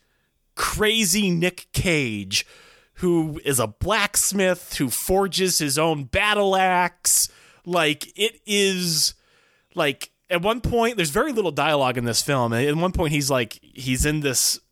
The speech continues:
uh, R V talking to his old army buddy, explaining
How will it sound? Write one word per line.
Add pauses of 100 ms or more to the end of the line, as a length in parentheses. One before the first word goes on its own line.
(100)
uh,
R
V
talking
to
his
old (500)
army
buddy,
explaining